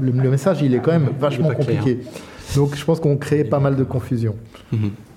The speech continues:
Speaker 1: Mais je suis pas sûr que ça, ça aurait aidé, euh, la campagne.
Speaker 2: Est-ce que vous seriez capable de dessiner de mémoire, par exemple, le bâtiment de la B N F ?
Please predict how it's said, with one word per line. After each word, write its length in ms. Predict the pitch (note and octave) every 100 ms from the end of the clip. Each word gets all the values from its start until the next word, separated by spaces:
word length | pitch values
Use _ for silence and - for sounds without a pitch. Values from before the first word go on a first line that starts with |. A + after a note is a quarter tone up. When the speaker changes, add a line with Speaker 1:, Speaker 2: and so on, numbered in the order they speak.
| -
Speaker 1:
Mais 60 | A2+
je 40 |
suis 120 | A2+
pas 160 | A2+ C3
sûr 180 | B2 C#3
que 100 | C3+
ça, 200 | A#2 B2+
ça 200 | - A#2
aurait 180 | G2+ G2+
aidé, 300 | G2+ G#2 G#2
euh, 880 | G2+ G2+ A2 A2+ A#2 - - - -
la 80 | A2
campagne. 380 | G#2 A2 - G#2 A2 - - - - _ -
Speaker 2:
Est-ce 140 | - A2
que 80 | C3+
vous 100 | B2+
seriez 280 | - A2
capable 380 | A2 G#2 - B2
de 80 | A2+
dessiner 400 | G2+ G#2+ - A2+
de 100 | A2+
mémoire, 460 | G#2 G#2 G2+ A2+ A2+
par 180 | - F#2+
exemple, 360 | G2 A2+ B2
le 60 | -
bâtiment 380 | F#2+ F#2+ G#2+ A#2
de 80 | A2
la 80 |
B 60 | F#2+
N 320 | G2 G2 G2
F ? 240 | G#2+ -